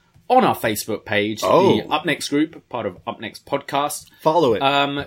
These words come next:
Speaker 1: to decide what, um, what horror film we're gonna review next month. Uh, so go onto the Facebook group and you can add your vote. Uh, I can't actually find it right now, but I believe it's Texas Chainsaw Massacre.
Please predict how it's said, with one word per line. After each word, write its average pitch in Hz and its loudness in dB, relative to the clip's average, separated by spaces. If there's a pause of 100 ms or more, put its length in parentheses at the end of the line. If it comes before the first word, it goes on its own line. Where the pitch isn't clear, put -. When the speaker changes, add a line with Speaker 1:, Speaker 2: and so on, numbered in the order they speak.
(160)
Speaker 1:
to 170 -4
decide 135 -2
what, 117 0 (340)
um, 107 0 (560)
what 123 0 (600)
horror 247 4
film 104 -2
we're 104 -4
gonna 113 -4
review 113 -4
next 117 -8
month. 180 -6 (400)
Uh, 117 2
so 131 -2
go 180 2
onto 135 -4
the 117 -14
Facebook 120 -4
group 117 2
and 117 -4
you 127 -6
can 113 -4 (120)
add 131 0
your 110 -2
vote. 98 -6 (360)
Uh, 120 2
I 123 -4
can't 160 -2
actually 139 -8
find 127 0
it 107 -4
right 101 0
now, 95 0
but 104 -4
I 104 2
believe 123 -2
it's - -4
Texas 135 -6
Chainsaw 131 -2
Massacre. 120 -6